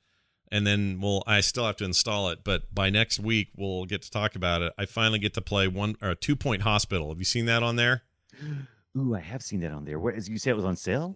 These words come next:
Speaker 1: Yeah, no, it's the same price. I just, I just impulse bought it 'cause I, or bought it 'cause I
Speaker 2: Oh,
Speaker 1: thought,
Speaker 2: gotcha,
Speaker 1: "Oh, man,
Speaker 2: gotcha,
Speaker 1: this is
Speaker 2: gotcha.
Speaker 1: just too good." And I've been putting it off. It's been out for a bit now, and I just go, "Eh, I don't have time. I don't have time."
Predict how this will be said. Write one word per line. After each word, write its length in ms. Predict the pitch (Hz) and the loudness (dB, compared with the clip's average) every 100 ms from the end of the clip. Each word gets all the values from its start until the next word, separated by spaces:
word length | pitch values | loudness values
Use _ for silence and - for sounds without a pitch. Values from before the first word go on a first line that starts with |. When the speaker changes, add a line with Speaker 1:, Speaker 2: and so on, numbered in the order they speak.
| - | 0
Speaker 1:
Yeah, 280 | 120 120 110 | 4 4 4
no, 320 | 139 131 95 | 2 2 0
it's 240 | 98 107 - | -2 2 4
the 80 | 123 | 6
same 220 | 156 147 | 4 4
price. 300 | 135 131 117 | 4 4 6
I 60 | 110 | 4
just, 220 | 113 - _ _ _ - | 2 2 _ _ _ -10
I 80 | 104 | -6
just 220 | 110 - | -4 -2
impulse 340 | 92 92 80 | -2 -2 -6
bought 240 | - 73 73 | -6 -10 -10
it 120 | - | -10
'cause 220 | 85 71 | -6 -6
I, 60 | 76 - | -8 -10
or 80 | |
bought 240 | 80 76 73 | -10 -8 -10
it 100 | - | -8
'cause 120 | 82 | -4
I 120 | 78 | -2
Speaker 2:
Oh, 40 | 76 | -2
Speaker 1:
thought, 160 | 78 | -2
Speaker 2:
gotcha, 120 | 104 101 | -2 0
Speaker 1:
"Oh, 20 | |
man, 260 | 113 117 | 2 4
Speaker 2:
gotcha, 40 | 113 | 2
Speaker 1:
this 200 | 110 - | 0 0
is 80 | 90 | 0
Speaker 2:
gotcha. 60 | |
Speaker 1:
just 160 | 92 - | 0 0
too 80 | 98 | -2
good." 140 | 87 | 0
And 120 | 87 | 0
I've 60 | 101 | 2
been 140 | 127 | 2
putting 260 | 127 190 208 | 2 2 4
it 80 | 180 | 4
off. 240 | 165 160 | 4 2
It's 80 | 131 | 0
been 160 | 131 160 | -2 0
out 160 | 156 | 0
for 80 | 147 | -2
a 40 | |
bit 200 | 107 127 | -2 -4
now, 220 | 127 123 120 | -2 -2 0
and 100 | 113 | -2
I 40 | |
just 180 | 104 98 | -4 -8
go, 80 | 110 | -8
"Eh, 340 | 147 156 156 | -4 -2 0
I 40 | |
don't 120 | 147 143 | 0 0
have 80 | 131 | 0
time. 260 | 135 127 | 0 2
I 40 | 127 | 2
don't 80 | |
have 80 | 120 | 2
time." 260 | 117 117 104 | 2 2 0